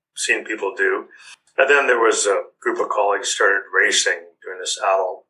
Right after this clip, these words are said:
racing league. It was called the Going Downhill League. <laughs> So, uh, and they talked about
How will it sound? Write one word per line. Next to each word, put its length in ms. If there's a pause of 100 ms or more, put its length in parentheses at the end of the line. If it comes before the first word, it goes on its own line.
(140)
racing 560
league. 360
It 180
was 140
called 240
the 100 (160)
Going 260
Downhill 640
League. 100 (300)
<laughs> 440 (3000)
So, 160 (340)
uh, 60 (140)
and 100 (120)
they 180 (120)
talked 140
about 240